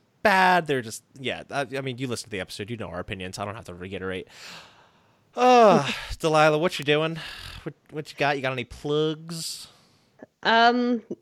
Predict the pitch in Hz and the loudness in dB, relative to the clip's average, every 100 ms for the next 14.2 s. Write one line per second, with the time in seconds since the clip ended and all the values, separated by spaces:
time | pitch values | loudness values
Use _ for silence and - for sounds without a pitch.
0 | _ - 214 247 269 - 262 247 226 208 | _ 0 4 4 4 2 2 4 4 4
1 | 214 214 208 196 196 196 190 185 180 180 | 4 4 4 4 4 6 6 6 6 4
2 | 208 185 175 180 175 - 160 185 - 175 | 2 2 4 2 2 -2 -4 -4 -2 0
3 | 165 170 170 175 - - - - 180 165 | 2 2 2 -4 -10 -20 -8 0 4 4
4 | - 175 - 208 196 190 208 190 185 - | 2 0 4 4 4 4 4 4 2 -6
5 | _ _ 202 175 175 202 180 175 175 180 | _ _ 4 4 2 2 2 2 0 0
6 | 170 170 - 175 170 165 - 175 170 170 | 0 0 -2 -2 0 -2 0 0 2 2
7 | 170 160 _ - 175 - 165 170 170 170 | 2 0 _ -4 -2 0 0 2 2 2
8 | 156 - - 160 156 180 165 165 170 165 | 2 0 0 -2 0 4 6 8 6 2
9 | - 101 110 147 - - 170 165 165 170 | -10 -10 -10 -12 -4 2 4 4 4 2
10 | 165 - 170 175 180 175 165 - 175 170 | 0 -6 -2 2 4 4 2 4 4 4
11 | 175 170 165 175 175 175 - 185 175 123 | 2 4 4 4 2 2 0 2 2 2
12 | 175 165 170 170 165 160 156 165 170 165 | 0 0 2 2 -2 -4 -4 -2 0 0
13 | 170 165 165 175 160 165 160 160 165 160 | 2 0 0 0 2 2 2 2 4 4
14 | 160 | 2